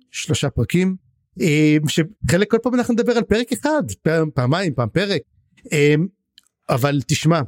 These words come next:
אם הולך להיות לנו פי-אוף, חיים, זה הולך להיות אולי הפי-אוף הגדול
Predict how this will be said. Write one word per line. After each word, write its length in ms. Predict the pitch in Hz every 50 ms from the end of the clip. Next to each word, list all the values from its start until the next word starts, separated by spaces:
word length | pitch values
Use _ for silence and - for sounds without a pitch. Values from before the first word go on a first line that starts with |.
| - _ _ _ _ _ _ _ -
אם 100 | 180 202
הולך 260 | 233 247 233 226 226 226
להיות 140 | 226 214
לנו 260 | 220 214 175 147 - -
פי-אוף, 500 | 160 156 170 180 190 190 - - - 196 170
חיים, 400 | - - 202 208 220 226 226 262 -
זה 180 | - 107 147
הולך 260 | 139 139 151 - -
להיות 200 | 170 170 - _ _ _ _ _ _ _ _ _ -
אולי 260 | 143 151 160 175 170
הפי-אוף 400 | 143 - - 175 190 214 - - _ - -
הגדול 640 | 151 156 131 143 139 131 113 135 175 190 214 220